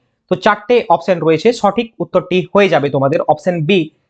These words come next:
দারিদ্রতা বা পোভার্টি ইরাডিকেশনের মাধ্যমে গ্রামীণ উন্নয়নের যে, আহ, গ্রামীণ এলাকার যে উন্নয়ন সেই, আহ, বিষয়টি তিনি চিন্তা ভাবনা করেছিলেন। অপশন বি হবে সঠিক উত্তর। ওকে, চলো পরবর্তী প্রশ্ন,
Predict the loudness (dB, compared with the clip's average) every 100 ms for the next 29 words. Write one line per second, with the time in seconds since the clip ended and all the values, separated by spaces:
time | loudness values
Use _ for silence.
0 | _ 0 0 0 -2 -2 0 2 2 2
1 | 2 2 0 2 2 2 -2 -2 0 0
2 | 0 2 2 0 _ 0 0 0 -4 -4
3 | -2 2 2 2 0 -4 _ -6 2 2
4 | 2 0 2 2 0 -2 -2 0 0 0
5 | 0 0 2 0 0 0 0 0 -4 _
6 | _ _ _ -2 0 2 2 0 -4 -6
7 | -6 -4 0 2 2 0 0 0 0 0
8 | 0 -2 -2 2 2 2 2 0 -4 _
9 | -2 -2 -2 -8 -8 -4 -2 0 0 0
10 | -2 -6 _ _ _ _ _ _ _ _
11 | _ 0 2 2 2 2 2 0 -4 -2
12 | -2 -4